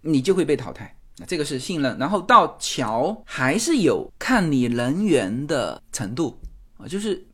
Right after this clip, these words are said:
他挑号码的时候，挑出一个号码，他不是自己，他是要送给别人，就每一个人都不能挑自己的。所以这里面就出现了，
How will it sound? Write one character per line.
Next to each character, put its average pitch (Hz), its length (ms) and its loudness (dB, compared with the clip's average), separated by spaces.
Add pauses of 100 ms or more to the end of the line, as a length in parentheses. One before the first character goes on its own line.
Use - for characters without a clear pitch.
他 202 200 -4
挑 311 400 0
号 240 200 4
码 143 220 -2
的 110 80 -10
时 113 140 -16
候， 104 260 -14 (240)
挑 269 240 0
出 262 100 -2
一 220 80 0
个 190 120 0
号 202 120 2
码， 113 160 2
他 156 120 -8
不 160 100 -10
是 185 100 -8
自 185 160 -8
己， - 240 -14 (320)
他 - 120 -8
是 226 100 -4
要 220 100 2
送 233 400 2
给 120 220 -2
别 65 180 -8
人， - 80 -14 (220)
就 - 80 -8
每 175 260 4
一 226 60 0
个 302 100 6
人 180 140 8
都 208 60 6
不 240 100 2
能 160 160 0
挑 180 180 0
自 202 140 -6
己 147 160 -10
的。 - 140 -18 (160)
所 208 120 2
以 220 60 6
这 240 140 2
里 202 80 4
面 190 160 2
就 196 100 6
出 202 160 -4
现 208 180 2
了， 143 300 2